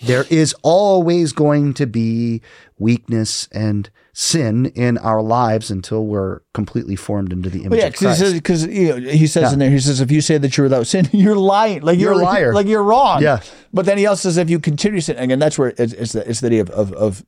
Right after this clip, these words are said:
Speaker 2: of
Speaker 1: The difference.
Speaker 2: making a practice of,
Speaker 1: Yeah.
Speaker 2: or, like, this is just, this is normal. I have,
Speaker 1: Mm-hmm.
Speaker 2: I have normalized, knowingly normalized sinful behavior.
Speaker 1: Mm-hmm.
Speaker 2: Right? That's,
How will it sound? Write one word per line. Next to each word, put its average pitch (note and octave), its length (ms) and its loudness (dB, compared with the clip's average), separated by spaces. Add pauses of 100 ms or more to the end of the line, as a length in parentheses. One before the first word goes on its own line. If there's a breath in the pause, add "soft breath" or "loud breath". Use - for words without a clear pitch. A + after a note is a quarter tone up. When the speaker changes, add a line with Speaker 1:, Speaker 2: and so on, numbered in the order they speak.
Speaker 2:
of G2 340 0
Speaker 1:
The B2 80 2
difference. B2 440 -4
Speaker 2:
making D3+ 520 0
a A#2 120 0
practice C#3+ 840 -2
of, A2+ 380 0
Speaker 1:
Yeah. A#2 140 0
Speaker 2:
or, A#2 280 2 (260 soft breath)
like, A2+ 220 -4
this C#3+ 220 -2
is A2 140 -4
just, A2+ 340 -8
this B2+ 180 -6
is G#2+ 100 -8
normal. A2 520 -2
I A2+ 140 0
have, G2 280 -2
Speaker 1:
Mm-hmm. F2 100 -8 (260 soft breath)
Speaker 2:
I A#2 80 -6
have A2+ 160 -4
normalized, A#2 960 -2
knowingly D#3+ 640 0
normalized A#2+ 720 -2 (180)
sinful A#2 320 -6
behavior. F#2+ 440 -4 (180)
Speaker 1:
Mm-hmm. E2+ 400 -8
Speaker 2:
Right? G#2+ 240 -8
That's, A2 360 -6